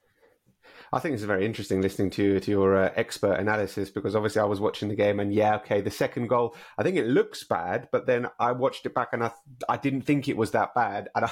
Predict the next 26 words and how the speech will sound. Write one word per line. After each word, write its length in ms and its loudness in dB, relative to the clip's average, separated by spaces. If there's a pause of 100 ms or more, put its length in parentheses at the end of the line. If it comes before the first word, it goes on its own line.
(120)
I 60 0
was 120 2
watching 280 0
it 20 2
on 140 0
Spanish 340 -4
T 180 0
V, 200 4
and 120 2
maybe 220 2
'cause 140 0
he's 120 -2
a 60 -4
Spanish 320 -2
goalkeeper, 520 0 (260)
he 80 4
got 160 0
a 40 -2
bit 140 2
of 80 -2
a 60 -2
pass 320 0
from 140 -6
the 60 -4
commentator 540 -2
saying, 260 0